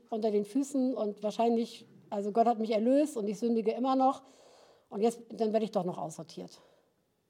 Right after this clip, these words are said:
Kennt ihr das? Die Angriffe kommen von außen, sie kommen von innen, es kommt von allen Richtungen und es kommt manchmal wirklich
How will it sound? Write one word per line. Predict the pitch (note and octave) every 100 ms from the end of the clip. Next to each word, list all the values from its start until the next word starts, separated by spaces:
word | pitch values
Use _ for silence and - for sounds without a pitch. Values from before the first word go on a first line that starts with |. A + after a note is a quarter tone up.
| _ _ _ _ _ _
Kennt | G3 G3+
ihr | G3+
das? | A#3+ - _ _ _ _ - - -
Die | A#3+
Angriffe | B3 C#4+ C#4 C4+
kommen | C4 B3+
von | A#3+
außen, | A#3 A#3 C#4+ D4 E4+ -
sie | -
kommen | A#3+ A3
von | G#3+ G#3+
innen, | B3 C#4 D#4 - -
es | -
kommt | - C4+
von | B3+
allen | A#3+ B3 D4 B3+
Richtungen | C4 - G3 C#4
und | A3
es | -
kommt | C4+ B3
manchmal | C4 B3 A3+
wirklich | D4 C#4